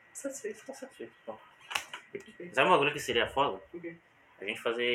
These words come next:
Speaker 2: esse, esse tipo de podcast em teatro.
Speaker 1: Em teatro?
Speaker 2: É, tipo assim, ó, tem a galera, a gente vai no teatro, a galera só vai lá só pra nos ver e a gente vai tá falando as mesmas merdas.
Speaker 1: E, e tem gente
Speaker 2: Não, tipo, provavelmente não vai ninguém, mas, tipo,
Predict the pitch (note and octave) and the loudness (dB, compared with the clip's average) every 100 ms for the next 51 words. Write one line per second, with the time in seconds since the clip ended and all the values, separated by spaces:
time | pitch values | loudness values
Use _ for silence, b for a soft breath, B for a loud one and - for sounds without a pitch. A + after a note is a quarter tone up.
0 | A2+ G#2 A2 - B2 - A#2+ A#2+ - A2 | 2 0 -2 -8 -14 -14 -16 -14 -12 -10
1 | - A2+ - C3 - F2+ - _ _ _ | -4 -4 -4 -10 -6 -6 -8 _ _ _
2 | _ _ _ _ G#3+ B3+ - F3+ G3+ - | _ _ _ _ -8 -6 2 4 4 -2
3 | - - G2+ - - G#2+ - G2+ F2+ F2 | -8 0 0 0 -8 -12 -8 -8 -8 -12
4 | - G#2 G2 F#2+ G2+ G#2 - G#2 G#2 - | -6 -4 -2 0 -2 -4 -4 -6 -4 -4
5 | G2 - G2+ G2 G#2 G#2 A2 A#2+ B2+ B2+ | -4 -4 -4 0 0 -2 0 4 4 2
6 | C3+ D#3+ D#3+ G#2 G2+ A#2+ A2+ A#2 A#2 B2+ | 0 -2 -4 -2 -2 -2 -2 -4 -4 -6
7 | A#2+ A#2+ A2 A2 G#2 A#2 C#3 B2+ E2+ E2+ | -6 -4 -4 -4 -4 -4 -4 -6 -8 -14
8 | - _ _ - - G3+ G3+ G3 - - | -20 _ _ -10 -6 -4 -4 -8 -12 -10
9 | F#3+ F#3+ G#3 A#3 G#3+ A3 - G3+ F#3+ - | -8 0 2 4 2 -2 -4 -8 -10 -14
10 | - - - - - E3+ - - G#2 - | -14 -14 -14 -2 4 4 2 -6 -8 -10
11 | - _ _ _ _ _ - A2+ E3+ E3+ | -16 _ _ _ _ _ -4 2 2 0
12 | E3 D3+ B2+ F#2+ G2 F#2 F2 - - - | -2 4 4 4 -2 -10 -12 -16 -20 -16
13 | - - F2+ | -14 -10 -12